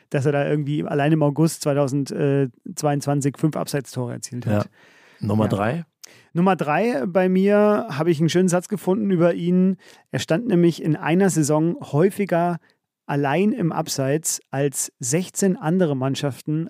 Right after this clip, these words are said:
Speaker 1: aus den Top fünf Ligen Europas insgesamt. Also die, diese Mannschaften haben's quasi, äh, auf nicht so viele Abseitspositionen gebracht wie dieser Stürmer alleine.
Speaker 2: Okay.
Speaker 1: Und das war, äh, Budak Yilmaz.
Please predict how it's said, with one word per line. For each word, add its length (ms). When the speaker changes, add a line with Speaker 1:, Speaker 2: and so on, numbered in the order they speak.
Speaker 1:
aus 420
den 260
Top 240
fünf 340
Ligen 220
Europas 560
insgesamt. 600
Also 160
die, 220
diese 180
Mannschaften 520
haben's 180
quasi, 400
äh, 280
auf 180
nicht 120
so 80
viele 200
Abseitspositionen 580
gebracht 140
wie 40
dieser 140
Stürmer 320
alleine. 460
Speaker 2:
Okay. 120
Speaker 1:
Und 160
das 160
war, 260
äh, 60
Budak 320
Yilmaz. 480